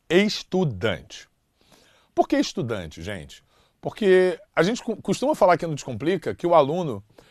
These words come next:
ele pode ser um estudante passivo. Ele pode ser alguém que tá sentado, como você agora tá assistindo a minha aula, prestando atenção, mas se bobear tá vendo a novela, se bobear tá com o celular na mão aqui, ó,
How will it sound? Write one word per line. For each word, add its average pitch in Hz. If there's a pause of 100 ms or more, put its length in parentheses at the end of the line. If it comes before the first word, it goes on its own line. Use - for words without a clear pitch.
(280)
ele 165
pode 233
ser 160 (460)
um 156
estudante 156
passivo. 160 (720)
Ele 175
pode 233
ser 220
alguém 147
que -
tá 131
sentado, 135 (220)
como 139
você 131
agora 117
tá 113
assistindo -
a 113
minha 123
aula, 113 (560)
prestando 214
atenção, 156 (300)
mas 226
se 214
bobear 196
tá 185
vendo 175
a -
novela, 156 (880)
se -
bobear 170
tá 170
com 165
o 147
celular 165
na 165
mão 160
aqui, 156
ó, 113